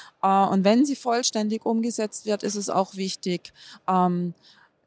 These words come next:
dass, äh, Frontex ist ja nur im Einsatz dort, wenn die Mitgliedstaaten sie auch rufen,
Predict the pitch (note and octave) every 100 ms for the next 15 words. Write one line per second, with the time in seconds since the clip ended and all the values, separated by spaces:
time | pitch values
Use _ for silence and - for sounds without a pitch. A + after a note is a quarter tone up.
0 | - F#3+ F#3+ - F#3+ F3+ E3+ E3+ F3 F3+
1 | F#3+ G3 F#3+ F#3 F#3+ G3 F#3 F3+ F#3 G3
2 | F3 F3 - - F3+ F3+ - - F3+ F3
3 | F3+ F3 - E3+ E3 - D#3+ D#3+ - E3+
4 | D3+ E3+ D#3+ - D#3 D#3+ - G3 C4 D#4+
5 | B3 A3+